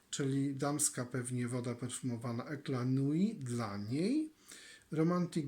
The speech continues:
Getaway, czyli będą te żele pod prysznic, y, Sense and Moments, czyli to jest, y, też rozszerzenie, y, nowej serii, w ogóle żeli pod prysznic. No i tu chyba nowy odcień pomadki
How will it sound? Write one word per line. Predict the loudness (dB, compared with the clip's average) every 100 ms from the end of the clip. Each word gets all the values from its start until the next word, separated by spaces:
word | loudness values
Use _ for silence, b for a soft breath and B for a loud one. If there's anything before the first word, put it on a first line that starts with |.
| -2
Getaway, | -4 -4 -4 0 0 0
czyli | -2 -4
będą | -2 0 0
te | -2
żele | 0 0 -2
pod | -6
prysznic, | -6 -4 -4 -2 -4 -2 -2
y, | -2 -2
Sense | -2 0 0 0
and | 0
Moments, | 0 2 2 2 2 2
czyli | 0 0 -2
to | -4
jest, | -4 -2 -2
y, | -4
też | -2 -2 0
rozszerzenie, | 0 -2 -2 0 0 0 -2 -6 B B B -4
y, | 0 4
nowej | 6 6 4
serii, | 2 4 4 4
w | 2
ogóle | 2 2 2
żeli | 0 -2 -4 -14 -8
pod | -8 -6
prysznic. | -4 -2 -2 0 0 2 -2 B B B 0
No | 2
i | 2
tu | 2 2 0 -2
chyba | -4 0 0 0 -2
nowy | -2 -2 -2
odcień | -4 -4 -6 -6
pomadki | -6 -6 -6 -8 -14 -14 -14